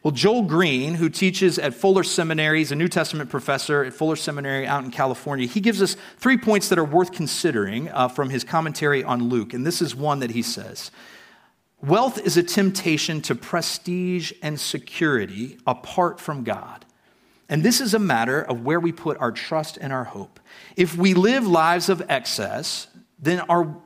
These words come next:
do we recognize our need for God and his provision in our lives? Wealth is an evil in and of itself, but we can never remain passive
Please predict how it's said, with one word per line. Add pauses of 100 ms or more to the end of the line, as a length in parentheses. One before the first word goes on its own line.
(140)
do
we
recognize
our
need
for
God
and
his
provision (240)
in (100)
our
lives? (1800)
Wealth
is
an
evil
in
and
of
itself,
but
we
can
never
remain
passive